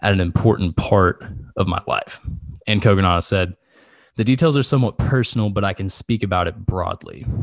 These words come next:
The conversation of cinema for me, beyond the technical and historical aspects, is a conversation of time, existence, and humanity. It's deeply philosophical,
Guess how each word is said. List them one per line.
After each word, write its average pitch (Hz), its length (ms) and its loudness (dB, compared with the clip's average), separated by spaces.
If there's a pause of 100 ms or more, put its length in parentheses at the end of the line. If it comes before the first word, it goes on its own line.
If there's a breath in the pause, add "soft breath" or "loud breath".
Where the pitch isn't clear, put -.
(140)
The 110 100 -2
conversation 127 640 2
of 113 80 0
cinema 113 380 0
for 117 120 -4
me, 98 360 -2
beyond 98 480 -2
the 95 80 -2
technical 110 500 -2
and 95 80 -6
historical 123 720 0
aspects, 98 640 -4
is 107 140 0
a 110 40 2
conversation 113 600 2
of 92 80 -8
time, 104 480 -2
existence, 98 680 -4
and 92 120 -4
humanity. 90 800 -8
It's 110 160 2
deeply 104 320 4
philosophical, 98 1040 -2